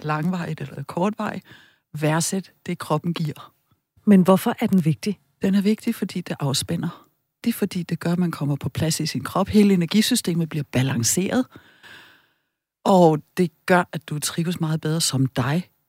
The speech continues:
Speaker 1: inde i dig, i din krop. Og det gør, at du trives væsentligt bedre ude mellemmenneskeligt, ude i den dag-, i din dagligdag.
Speaker 2: Altså, man bliver mere i sync med sig selv?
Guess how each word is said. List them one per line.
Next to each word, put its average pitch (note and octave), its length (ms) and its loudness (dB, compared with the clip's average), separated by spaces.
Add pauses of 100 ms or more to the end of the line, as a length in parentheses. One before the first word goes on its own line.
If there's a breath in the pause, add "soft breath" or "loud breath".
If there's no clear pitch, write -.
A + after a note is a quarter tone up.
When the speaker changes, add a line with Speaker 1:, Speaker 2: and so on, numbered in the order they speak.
Speaker 1:
inde F3+ 280 6
i F3+ 120 0
dig, E3 440 -4
i E3 80 -12
din C#3+ 200 -8
krop. - 440 -6 (840)
Og A#3 120 4
det A3+ 120 2
gør, F#3+ 140 0
at F#3+ 60 -2
du G#3+ 80 -2
trives F#3+ 480 -6 (180)
væsentligt F3 440 -4
bedre F3+ 240 -4 (120)
ude F3+ 260 2
mellemmenneskeligt, E3+ 960 -2
ude E3 160 -6
i E3+ 40 -8
den E3+ 120 -6
dag-, C#3+ 320 -10
i E3 120 -4
din F3 220 -2
dagligdag. C#3 680 -6 (420)
Speaker 2:
Altså, G3 160 0
man F3+ 160 6
bliver G3+ 220 2
mere G3 320 4
i A#3 40 -2
sync - 360 0
med G#3 140 4
sig F#3 140 0
selv? G3 220 0